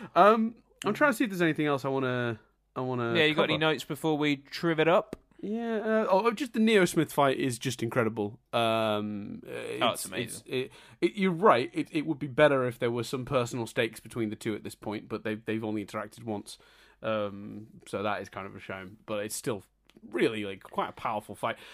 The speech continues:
Speaker 1: I
Speaker 2: Oh,
Speaker 1: guess the, the reason
Speaker 2: yes.
Speaker 1: that state, that, again, individual character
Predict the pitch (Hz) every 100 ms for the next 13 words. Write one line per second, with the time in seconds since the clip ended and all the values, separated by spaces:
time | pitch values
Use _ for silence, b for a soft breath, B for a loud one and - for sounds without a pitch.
0 | B 143 156 226 320 - 170 151 147 143
1 | 233 269 233 180 - 160 139 - 143 -
2 | - 123 165 151 - b b b 147 143
3 | 131 131 131 123 117 120 117 - - 107
4 | 104